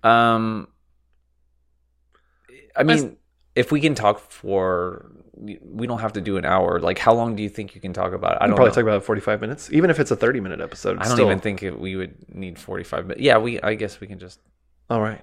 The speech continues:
Speaker 1: we
Speaker 2: so
Speaker 1: can try
Speaker 2: stay
Speaker 1: it.
Speaker 2: tuned.
Speaker 1: Yeah.
Speaker 2: <laughs> Even though this isn't
Speaker 1: We're,
Speaker 2: radio.
Speaker 1: this isn't gonna be, you're gonna cut that, right? Like, you're not gonna
Speaker 2: <laughs>
Speaker 1: fucking have all this discussion. But let's talk about, um, Homework.
Speaker 2: Homework. What is it?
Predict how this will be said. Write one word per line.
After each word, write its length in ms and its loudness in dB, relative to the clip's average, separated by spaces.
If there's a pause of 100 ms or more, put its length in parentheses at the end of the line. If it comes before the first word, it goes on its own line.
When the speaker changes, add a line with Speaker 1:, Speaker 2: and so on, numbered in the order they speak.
(100)
Speaker 1:
we 40 -10
Speaker 2:
so 120 -2
Speaker 1:
can 80 -2
try 40 -10
Speaker 2:
stay 160 4
Speaker 1:
it. 60 0
Speaker 2:
tuned. 400 -6 (100)
Speaker 1:
Yeah. 180 -12 (380)
Speaker 2:
<laughs> 420 -10
Even 200 4
though 80 2
this 160 -2
isn't 140 0
Speaker 1:
We're, 100 4
Speaker 2:
radio. 260 0
Speaker 1:
this 320 -4
isn't 240 0
gonna 180 0
be, 500 -4 (420)
you're 200 -8
gonna 120 -4
cut 240 -8
that, 180 0
right? 260 -4
Like, 120 -2
you're 100 8
not 100 2
gonna 180 -8
Speaker 2:
<laughs> 80 -16
Speaker 1:
fucking 420 -10
have 260 -2
all 100 -6
this 260 -14
discussion. 540 -10 (500)
But 80 4
let's 180 2
talk 180 4
about, 440 2
um, 520 0
Homework. 520 -10 (180)
Speaker 2:
Homework. 640 2 (1160)
What 120 -8
is 140 -14
it? 220 -20